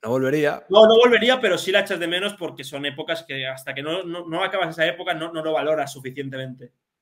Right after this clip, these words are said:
Speaker 1: Correcto, correcto, correcto. A ver si de alguna manera, pues bueno, puedo retrotraerme a la universidad de alguna
Speaker 2: Seguro que ahora te, cuando te jubiles
Speaker 1: A dar
Speaker 2: te
Speaker 1: charlas,
Speaker 2: vuelves
Speaker 1: a dar, a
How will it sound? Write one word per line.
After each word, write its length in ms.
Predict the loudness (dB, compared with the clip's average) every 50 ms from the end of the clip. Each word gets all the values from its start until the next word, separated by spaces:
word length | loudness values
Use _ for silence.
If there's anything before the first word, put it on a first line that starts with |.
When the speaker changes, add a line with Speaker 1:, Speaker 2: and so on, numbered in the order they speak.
| _ _ _
Speaker 1:
Correcto, 480 | -10 -4 -2 -2 -2 -2 -4 -6 -8
correcto, 400 | -6 -6 -6 -6 -8 -8 -10 -12
correcto. 260 | -10 -10 -12 -12 -16 -20 -20 -20 -20 -20 -20 -20 -20 -20 _ -4
A 100 | 0 2
ver 160 | 2 2 2
si 120 | 2 2 2
de 60 | 4
alguna 320 | 4 2 2 0 0 0
manera, 320 | 0 0 2 2 0 0 0
pues 140 | -2 -2
bueno, 240 | -2 -2 -2 -2 0
puedo 220 | 0 2 4 4 4
retrotraerme 760 | 4 2 2 2 2 2 4 4 4 4 4 2 0 -2
a 80 | -2 -2
la 80 | -2 -4
universidad 480 | -4 -4 -4 -6 -4 -4 -2 -2 0
de 60 | 0
alguna 480 | -2 -4 -4 -6 -6 -6 -8 -8 -10 -10 -12 -12 -14 -12 -10
Speaker 2:
Seguro 400 | -6 -2 0 0 2 2 2 2
que 140 | 2 2 2
ahora 280 | 2 2 2 2 0 -2
te, 80 | -4 -8 -10 -10 -10 -10
cuando 220 | -10 -10 -12 -12 -14 -12
te 80 | -12 -12
jubiles 360 | -10 -8 -6 -4 -2 0 2
Speaker 1:
A 20 | 2
dar 100 | 2 2
Speaker 2:
te 40 | 2
Speaker 1:
charlas, 400 | 2 2 2 2 2 -2 -2 0
Speaker 2:
vuelves 220 | 2 2 2 2
Speaker 1:
a 20 | 0
dar, 80 | 2
a 60 | 4